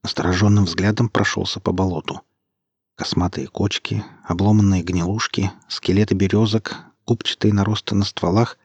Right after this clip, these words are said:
ржавые волосы в ветвях. Вдалеке туманится зеленоватое облако газировки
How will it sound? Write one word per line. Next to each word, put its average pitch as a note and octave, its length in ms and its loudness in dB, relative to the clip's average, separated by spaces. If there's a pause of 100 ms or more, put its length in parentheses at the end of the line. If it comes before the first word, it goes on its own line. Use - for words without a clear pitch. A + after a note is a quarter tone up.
(320)
ржавые F#2+ 380 2
волосы A#2 420 2
в G#2+ 40 0
ветвях. A2+ 500 0 (420)
Вдалеке D#2+ 500 -2
туманится G#2+ 640 0
зеленоватое F#2 680 -2
облако E2+ 540 -6
газировки G2+ 800 -4